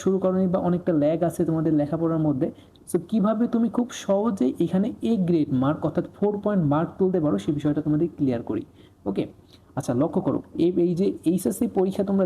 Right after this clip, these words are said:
দিচ্ছ, এইখানে কিন্তু এই এ প্লাসের থেকে, এ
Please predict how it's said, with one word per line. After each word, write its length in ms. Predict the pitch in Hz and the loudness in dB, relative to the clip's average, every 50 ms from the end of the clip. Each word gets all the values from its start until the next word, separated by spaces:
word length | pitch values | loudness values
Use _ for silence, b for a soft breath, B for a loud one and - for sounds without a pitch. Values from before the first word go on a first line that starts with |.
| 147 135 | 2 2
দিচ্ছ, 200 | 127 127 - - 196 - - 180 | 0 0 0 -2 -2 0 0 -2
এইখানে 260 | 175 170 196 202 208 202 196 220 | -2 0 -2 -4 -2 -2 -2 -2
কিন্তু 260 | 208 208 202 - 254 294 302 294 B B B B - - - - _ _ - | -4 -4 0 2 2 2 2 -2 B B B B -20 -20 -20 -20 _ _ 0
এই 140 | - 180 202 - - - 208 | 0 0 0 0 -2 -2 -2
এ 20 | - - - | -2 -2 0
প্লাসের 380 | 113 113 - - - 240 - - - - | 0 0 0 0 -2 -2 -2 -4 -2 -2
থেকে, 240 | 151 127 - - 202 269 - - - - - - _ - _ - - - - | -2 -2 0 0 0 -2 -2 -6 -18 -20 -20 -20 _ -20 _ -20 -20 -8 -2
এ 20 | 160 | -2